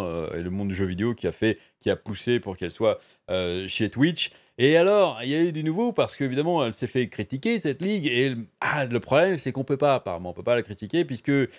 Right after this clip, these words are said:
il y aurait, je viens de l'apprendre, des personnes de confession, eh bien, juive dans le, euh, dans leur lieu, donc du coup, les critiquer, hein, c'est ce que dit beaucoup de messages ici, du, donc du coup, critiquer cette ligue, c'est être antisémite. Voilà, c'est, c'est con. C'est con, je viens d'apprendre,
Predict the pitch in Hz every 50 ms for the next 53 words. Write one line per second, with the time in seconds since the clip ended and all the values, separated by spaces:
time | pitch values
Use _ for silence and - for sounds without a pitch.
0 | - _ _ 117 131 139 139 135 135 151 190 185 139 123 123 139 180 185 156 135
1 | 113 - - 117 131 131 113 - _ - - _ _ - 113 131 - - 160 135
2 | - - 180 170 156 135 131 127 - 160 156 - - 151 147 - - 170 170 165
3 | 156 151 143 131 123 120 123 113 113 135 143 143 139 135 131 127 123 117 101 147
4 | 190 190 180 170 143 123 120 135 143 143 139 135 127 131 131 131 113 - _ -
5 | - - _ - 110 113 107 117 135 139 135 127 123 139 165 180 156 139 156 160
6 | 151 143 156 147 - 190 196 170 151 - - 147 - - 151 143 180 208 202 175
7 | 143 - 143 123 - - 135 135 143 135 143 135 - - 143 135 127 117 120 117
8 | 117 165 151 131 - - 165 147 127 117 113 - - - 135 156 147 135 139 131
9 | 165 143 139 139 131 147 143 143 147 131 - - 120 123 160 202 208 156 131 -
10 | - 156 160 170 160 143 - - 131 127 - 160 147 - 156 143 117 104 92 _
11 | _ - 98 98 92 82 82 _ _ _ - 101 101 98 92 90 85 82 90 92
12 | 90 82 - - - 110 101 175 165 135 101 - _ _ _ _ _ _ _ _
13 | - - 131 120 - 185 165 110 113 110 107 170 185 165 139 123 - - 143 156
14 | 180 190 185